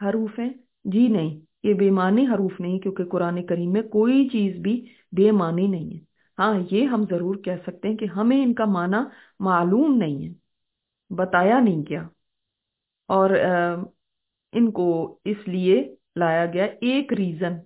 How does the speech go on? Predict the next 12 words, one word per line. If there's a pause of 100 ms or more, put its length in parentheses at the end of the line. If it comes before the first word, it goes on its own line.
(180)
इनमें
से
ये
है (420)
कि
ये
एक
challenge
है (1080)
कुरैश
मक्का
को